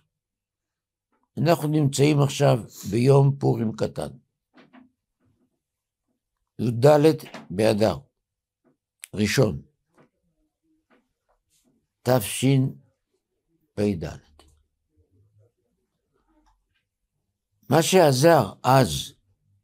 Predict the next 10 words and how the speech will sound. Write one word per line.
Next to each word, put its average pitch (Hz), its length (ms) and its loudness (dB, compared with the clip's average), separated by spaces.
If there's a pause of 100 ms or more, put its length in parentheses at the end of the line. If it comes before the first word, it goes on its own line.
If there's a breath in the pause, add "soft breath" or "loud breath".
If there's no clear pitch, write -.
(300)
לפני 117 340 -4
אלפי 120 300 0
שנים, 127 560 -4 (1800)
להוריד 170 440 4
את 214 220 2
הגזרה 151 500 2
הקשה 151 400 0
ביותר 143 460 0
בהיסטוריה 127 600 0
היהודית, 117 600 -4